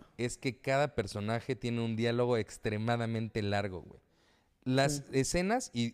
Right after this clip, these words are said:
Speaker 1: y a lo mejor y no se dieron cuenta o algo así, pero, pues, podemos ponerle aquí un beat para que vean. Cada escena, güey, es de un güey hablando de, el mismo güey, no, no una plática,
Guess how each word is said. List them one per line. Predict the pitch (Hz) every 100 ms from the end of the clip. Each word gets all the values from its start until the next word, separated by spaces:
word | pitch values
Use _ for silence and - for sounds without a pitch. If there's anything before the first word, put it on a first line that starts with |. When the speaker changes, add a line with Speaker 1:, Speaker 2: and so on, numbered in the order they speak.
| 120
Speaker 1:
y | 120
a | 120
lo | 123
mejor | 123 156
y | 165
no | 147 139
se | -
dieron | 110 117 110
cuenta | 123 120 117
o |
algo | 113
así, | 104 139 190 -
pero, | 101 95
pues, | 82 107 87
podemos | 101 107 107
ponerle | - 95 101 95
aquí | 101
un | 98 101 98 90
beat | 95 110
para | - 92 87
que | 92
vean. | 107 156 _ _ _ _ _ _ _ _ -
Cada | 180 202
escena, | 185 - 170 165
güey, | 156 160 226 339 _ _ _ _ _ _ -
es | 139 135
de | 151
un | 151 151
güey | 151 160
hablando | 131 127 135 135
de, | 117
el | 135
mismo | 208 226
güey, | 165 127
no, | 113 143 135
no | 147 170
una | 185 151
plática, | 135 120 - 92 87